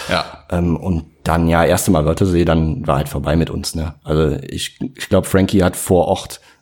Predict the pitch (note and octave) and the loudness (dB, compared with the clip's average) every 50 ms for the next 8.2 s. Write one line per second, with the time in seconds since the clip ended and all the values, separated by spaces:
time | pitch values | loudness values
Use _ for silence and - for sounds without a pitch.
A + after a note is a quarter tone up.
0 | _ _ - F#2 F2 D#2+ - - - A2+ A2 G#2+ G2+ F#2 F#2+ F2 C#2+ E2+ G#2 G#2+ | _ _ -2 -2 -2 -2 -2 -2 2 2 4 4 4 4 4 2 2 4 4 4
1 | G2+ G2 F#2 G#2 G#2 G#2 G#2 G2 G2 F2+ F#2+ G2 G2 G2+ - - - - - D#3+ | 2 2 2 2 2 2 2 2 0 0 2 2 2 2 0 -4 -10 -4 -4 -4
2 | - - D3 C#3 - - C3+ G#2+ E2+ E2+ F2 F2 F2 F2+ F#2 D#2 F2+ F#2+ F2+ G#2 | -2 -2 -6 -6 -6 -6 -4 -2 0 0 2 2 2 2 2 2 2 2 2 2
3 | G2+ F#2+ - F#2+ - - - G#2 G2 G2+ A2 G#2 - A2 G#2 G2 G#2+ G2 - C#3 | 2 2 0 0 -2 0 2 2 2 2 2 2 2 2 2 2 2 2 2 2
4 | - G#2 - G#2+ G#2 F#2+ - - - - A#2 A#2+ A#2+ A2 - - G#2+ A2 A#2+ - | 2 2 2 2 2 0 0 0 0 2 4 4 4 2 2 2 4 4 4 4
5 | - A2+ G#2 - - A2 A2+ B2+ C3 - - - D3+ C#3 - - - - - - | 2 0 0 2 2 2 4 4 2 0 -2 -4 -6 -6 -6 -8 -8 -8 -8 -12
6 | B3+ - - - - - - _ - G2+ G#2 G2+ A#2 - A2 - A#2+ A2+ A#2+ A2+ | -12 -12 -12 -16 -20 -20 -20 _ -10 -8 -8 -8 -8 -8 -6 -6 -4 -2 -2 -4
7 | G#2+ A2+ A2+ G#2+ A#2+ A2 A2 G#2+ G#2+ A2+ A#2 B2 A#2 A2 A#2 A2+ - - - - | -2 -4 -4 -2 -2 0 0 0 0 0 0 -2 -4 -6 -6 -6 -8 -8 -10 -10
8 | F#2+ - - | -10 -10 -12